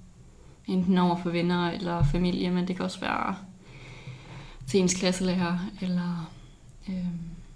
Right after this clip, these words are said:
hvem end der lige er. Øhm, jeg har selv nogle gange syntes, det var rart at snakke med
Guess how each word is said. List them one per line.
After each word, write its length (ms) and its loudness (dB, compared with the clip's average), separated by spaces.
hvem 180 8
end 180 10
der 80 8
lige 220 4
er. 200 4
Øhm, 520 0
jeg 80 0
har 80 2
selv 200 4
nogle 160 6
gange 140 2
syntes, 180 -4
det 120 -2
var 60 0
rart 240 0
at 100 -6
snakke 280 -2
med 100 2